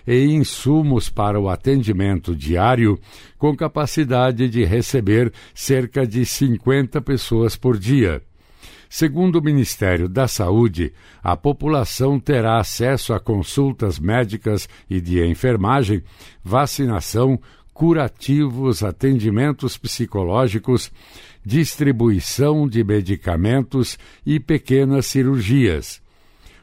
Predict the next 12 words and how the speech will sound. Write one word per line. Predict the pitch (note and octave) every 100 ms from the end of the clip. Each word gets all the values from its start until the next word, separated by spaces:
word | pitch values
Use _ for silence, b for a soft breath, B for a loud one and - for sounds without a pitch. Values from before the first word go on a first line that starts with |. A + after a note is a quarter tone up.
| -
O | D#2+
funcionamento | - B2+ - A#2+ F2+ F#2+ B2+ -
será | G#2 A2+ F#2+ E2+
diário, | E2 C#3+ C3 A2 G#2 A2 A2 B B B
das | G2+ E2+ D2 F2+
oito | C3+ D3+ A2+ G#2
da | F2 A2
manhã | C#3+ A#2 G#2 B2 - b -
às | G#2 G#2+
cinco | - - D#3 C3+ D3+
da | C#3
tarde, | B2+ C3 B2 G2+ D#2 D#2